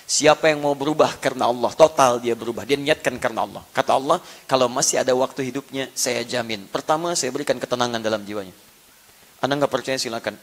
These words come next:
Anda nggak pernah ke masjid, kumpul-kumpul dengan orang. Tiba-tiba Anda ke masjid.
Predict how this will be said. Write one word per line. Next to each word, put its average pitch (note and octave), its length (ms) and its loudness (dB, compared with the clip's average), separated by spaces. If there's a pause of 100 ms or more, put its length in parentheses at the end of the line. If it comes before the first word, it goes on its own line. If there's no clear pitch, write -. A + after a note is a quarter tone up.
Anda D3 160 -2
nggak C#3 160 0
pernah C3+ 160 -4
ke - 80 -10
masjid, A#2 320 -8 (240)
kumpul-kumpul B2+ 480 -2
dengan A#2 240 -4
orang. A2 240 -6 (320)
Tiba-tiba C#3+ 400 -2
Anda C3 160 -4
ke - 80 -10
masjid. A#2+ 320 -10